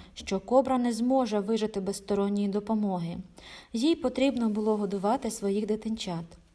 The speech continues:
Тому солдат почав підгодовувати кобру. Спочатку змія була агресивною, але через деякий час вона звикла до хлопця.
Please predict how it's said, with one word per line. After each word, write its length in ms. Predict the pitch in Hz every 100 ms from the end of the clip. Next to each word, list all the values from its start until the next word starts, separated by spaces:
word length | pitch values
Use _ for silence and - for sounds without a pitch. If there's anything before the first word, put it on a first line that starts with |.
| _
Тому 340 | 202 196 226
солдат 460 | 302 302 214 233 269
почав 360 | 214 - 226 254
підгодовувати 800 | 208 196 185 185 202 214 220
кобру. 480 | 285 233 196 165 196 - - - - - - -
Спочатку 500 | - 247 370 392 285
змія 320 | 247 277 269
була 220 | 254 269 -
агресивною, 760 | 262 339 - 208 190 185 190 -
але 200 | 190 196
через 280 | 208 202
деякий 420 | 190 202 185 190 170
час 380 | - 220 277
вона 260 | 196 180 170
звикла 340 | 175 185 190
до 120 | 196 233
хлопця. 540 | - 196 175 - 170